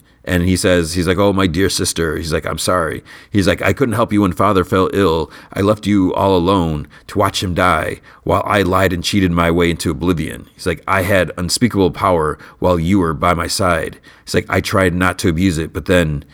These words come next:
time took you away from me and I lost my way." Beth tells, uh, McNider that they have to get him back,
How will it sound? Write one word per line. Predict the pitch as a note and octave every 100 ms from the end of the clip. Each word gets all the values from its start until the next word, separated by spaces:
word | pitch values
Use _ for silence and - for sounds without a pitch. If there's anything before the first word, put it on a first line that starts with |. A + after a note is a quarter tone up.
| - _ - -
time | - G2 F2
took | - D#2+
you | F2
away | D#2 E2
from | - D#2
me | D2 - -
and | - E2
I | E2
lost | E2+ F2+ -
my | F2 D#2+
way." | D#2+ D2 - - - _ _ - - -
Beth | A#2+ C3 -
tells, | C3+ A#2+ A2+
uh, | G#2+ G#2 F#2+
McNider | G2 G2+ G2 F#2+ F2+ F2 - _ _ _ _ _ -
that | F#2
they | G2+
have | F#2+ F2+
to |
get | F2 E2+
him | F2
back, | F2 D#2 C#2+ -